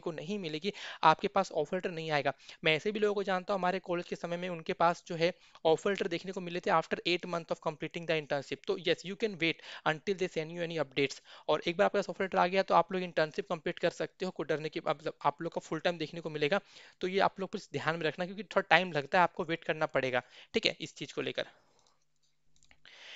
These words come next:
नेक्स्ट, Accenture की लेटेस्ट इंटरव्यू एक्सपीरियंस है, ठीक है, इंट्रोडक्शन, प्रोजेक्ट, इंटर्नशिप एक्सपीरियंस, फेवरेट सब्जेक्ट, फेवरेट टेक्नोलॉजी, project with a team, how to solve bug in, in internship, that's it।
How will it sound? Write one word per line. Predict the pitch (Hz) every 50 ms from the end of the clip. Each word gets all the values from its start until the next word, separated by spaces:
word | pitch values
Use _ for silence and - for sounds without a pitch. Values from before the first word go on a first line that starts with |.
| - - -
नेक्स्ट, | 180 165 143 - - - - - _ - -
Accenture | - - 196 190 - 240 226
की | - 214
लेटेस्ट | 196 180 - 202 -
इंटरव्यू | - 185 - 185 180 185
एक्सपीरियंस | 190 - - - - 170 180 196 185 -
है, | 247 277 311 _ -
ठीक | 226 220 175
है, | 139 - _ _ _ -
इंट्रोडक्शन, | 185 160 185 175 170 165 - - 226 226 202 -
प्रोजेक्ट, | 185 160 151 196 190 -
इंटर्नशिप | 180 165 175 160 151 - - 185
एक्सपीरियंस, | 180 - - - 175 190 202 -
फेवरेट | - 160 143 139 175 -
सब्जेक्ट, | - 180 147 - 214 208 - - - - - - - -
फेवरेट | 165 147 151 180 -
टेक्नोलॉजी, | 180 160 - 180 170 165 170 208 - -
project | 156 135 175 165 - 160 170
with | - 180
a | - 202
team, | 208 214 185 -
how | - 160 160 160 -
to | 165 -
solve | - 180 180 180 156 139
bug | 160 165 160 180 185
in, | 180 - - - - _ - 175
in | 175 165
internship, | 151 143 - 135 135 127 - 131 135
that's | 147 143 - - -
it। | -